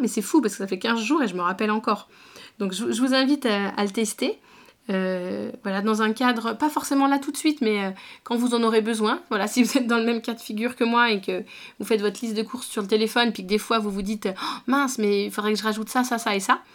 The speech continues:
Et ben voilà, je vous invite à, à le tester. Donc, euh, un, cha-,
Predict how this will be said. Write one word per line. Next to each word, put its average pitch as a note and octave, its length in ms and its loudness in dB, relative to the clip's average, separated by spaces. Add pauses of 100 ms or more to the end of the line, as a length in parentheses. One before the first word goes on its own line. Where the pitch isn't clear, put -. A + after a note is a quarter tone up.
(360)
Et G#3+ 40 -6
ben G3+ 80 0
voilà, F3+ 180 -2
je F3+ 60 -6
vous A3 140 -2
invite C4 260 2
à, A#3+ 60 4
à G#3+ 200 0
le G#3+ 60 0
tester. A#3 480 -2 (380)
Donc, G#3 300 0
euh, F#3 520 -2 (300)
un, C#4+ 640 4 (140)
cha-, D4+ 240 -2